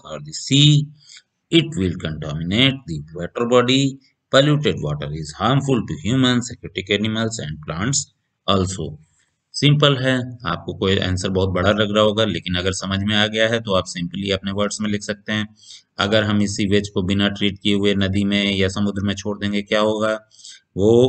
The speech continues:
उस वाटर बॉडी को कंटामिनेट कर देगा, मीन्स उसमें पॉल्यूटेंट मिक्स हो जाएंगे। फिर ये पॉल्यूटेड वाटर किसको नुकसान कर सकता है, यही वाटर अगर ह्यूमंस कंज्यूम कर रहे हैं, उस वाटर बॉडी के जो aquatic एनिमल्स हैं या प्लांट्स हैं, उन सबको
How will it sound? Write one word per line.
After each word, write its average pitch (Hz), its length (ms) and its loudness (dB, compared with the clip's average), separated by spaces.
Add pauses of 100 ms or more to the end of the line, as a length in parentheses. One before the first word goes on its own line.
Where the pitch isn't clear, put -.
उस 95 160 -4
वाटर 98 300 2
बॉडी 101 280 4
को 113 340 2
कंटामिनेट 92 720 -4
कर 92 160 -2
देगा, 92 280 0
मीन्स 120 300 0
उसमें 90 260 -6
पॉल्यूटेंट 98 460 -4
मिक्स 104 240 -6
हो 101 60 -2
जाएंगे। 98 380 -2 (680)
फिर 131 160 8
ये 123 140 6
पॉल्यूटेड 117 440 0
वाटर 113 280 4
किसको 113 260 -2
नुकसान 117 380 0
कर 110 120 0
सकता 107 260 -2
है, 104 80 4
यही 107 280 2
वाटर 82 340 -2
अगर 82 140 -4
ह्यूमंस 120 400 0
कंज्यूम 113 360 -2
कर 104 140 -2
रहे 107 180 -2
हैं, 104 120 -2 (380)
उस 113 240 0 (160)
वाटर 92 220 -2
बॉडी 82 300 -4
के 82 140 -6
जो 82 160 -4
aquatic 120 460 2
एनिमल्स 113 560 0
हैं 98 160 -4
या - 120 -8
प्लांट्स 120 540 0
हैं, 104 160 -4
उन 87 240 -12
सबको - 600 0